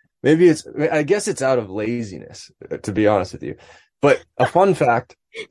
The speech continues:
<laughs> is that on Billy's new song, We Could Get High, that's me, the acoustic guitar in the verses is me playing with a tuning.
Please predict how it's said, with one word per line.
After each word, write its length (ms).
<laughs> 440
is 180
that 180
on 200
Billy's 400
new 160
song, 500
We 120
Could 200
Get 180
High, 460
that's 400
me, 380
the 180
acoustic 360
guitar 480
in 220
the 80
verses 560
is 200
me 200
playing 420
with 160
a 140
tuning. 360